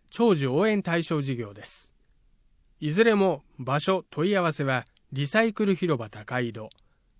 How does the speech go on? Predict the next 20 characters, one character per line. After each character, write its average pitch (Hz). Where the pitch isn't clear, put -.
高 151
井 202
戸 190
東 156
三 202
の 196
七 175
の 110
四、 110
電 151
話 147
三 233
三 185
三 170
一 156
の 131
四 175
三 160
六 110
零、 117